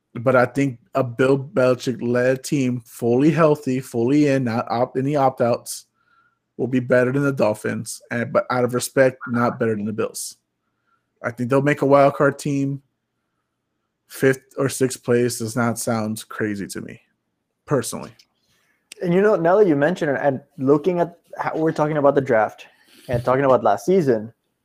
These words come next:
Speaker 2: a lot of the teams that had major players opt out
Speaker 1: We were
Speaker 2: sucked last
Speaker 1: number
Speaker 2: year.
Speaker 1: one. We were number one, to be fair. We were the
Speaker 2: So
Speaker 1: highest.
Speaker 2: now that, now that you're like, yeah, like, look,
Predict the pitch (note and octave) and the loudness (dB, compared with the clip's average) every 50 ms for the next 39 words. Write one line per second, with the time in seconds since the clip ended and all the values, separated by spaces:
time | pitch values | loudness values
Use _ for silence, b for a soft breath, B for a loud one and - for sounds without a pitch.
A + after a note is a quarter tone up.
0 | _ _ _ _ _ - - B2 A#2+ A#2+ A#2 A#2 A#2+ C3+ D#3+ F3 F3+ F#3 C#3+ - | _ _ _ _ _ 0 4 4 4 6 6 6 6 6 6 6 4 2 0 0
1 | - A#3 G#3 F#3+ D#3+ C#3 B2+ B2+ - - - - _ _ _ _ _ _ _ - | -2 -2 0 0 0 -2 -4 -6 -8 -12 -20 -20 _ _ _ _ _ _ _ 2
2 | A#2+ A#2+ A#2 A#2 A#2 C3 C3+ C3 B2 B2+ B2+ B2 C#3 D3 C#3+ C#3+ D3 - - C#3 | 2 2 2 2 2 2 4 4 2 2 0 2 2 2 2 2 -2 -2 0 4
3 | C3+ C#3 C3+ A#2+ G#2+ - - A2+ G#2+ - - A2 A2 G#2+ - - _ _ _ _ | 4 6 6 4 2 0 -2 -2 -2 0 0 -2 -2 -2 -4 -6 _ _ _ _
4 | _ _ _ _ _ _ _ _ _ _ _ _ _ _ _ _ _ _ _ _ | _ _ _ _ _ _ _ _ _ _ _ _ _ _ _ _ _ _ _ _
5 | _ _ - - C3+ C#3+ D3+ D#3+ D#3 D#3 D#3 D3+ D#3 D3 C#3 D3 D3 C#3 B2+ A#2 | _ _ -2 4 6 8 8 8 8 6 6 6 8 6 6 6 4 2 2 0
6 | A2+ - - _ - B2+ C3 C#3 C#3+ D3 D3 D3+ D3+ D3 D3 D3+ D3 C#3+ C#3 A#2+ | -4 -8 -14 _ -4 0 2 4 6 6 4 4 2 0 2 2 2 2 0 -2
7 | G#2 F#2+ A#2+ - _ _ _ _ _ _ _ _ _ _ _ _ _ _ _ _ | -4 -8 -12 -16 _ _ _ _ _ _ _ _ _ _ _ _ _ _ _ _
8 | - B2 B2 B2 - B2 - - - _ _ _ - - - - - - D3 C#3 | -8 -6 -6 -4 -4 -4 -6 -6 -8 _ _ _ -16 -16 -12 -6 0 2 6 6
9 | C#3 C#3 C3+ C3 C3 B2 A#2+ A#2+ - C3 C3 A2 G2 G#2 - - D#3 C#3+ C#3+ D3 | 8 8 8 6 6 4 2 -2 -4 -4 -4 -4 -4 -4 -8 -10 -6 -2 0 2
10 | E3 F3 G3 F#3+ F3 C3+ E3 F3 F3 F3 F3 E3+ E3 D#3 D#3 C#3+ C#3 C#3 C3 C3+ | 2 4 4 4 2 2 -2 -2 0 0 2 2 2 2 0 2 2 0 2 2
11 | E3 F3 D#3+ C#3+ C3 B2+ B2+ A#2 - - C3 C3+ C3+ C3+ C#3 C#3 - | 4 4 6 6 4 2 0 -2 -4 -8 -8 -4 -2 -2 -2 -2 -6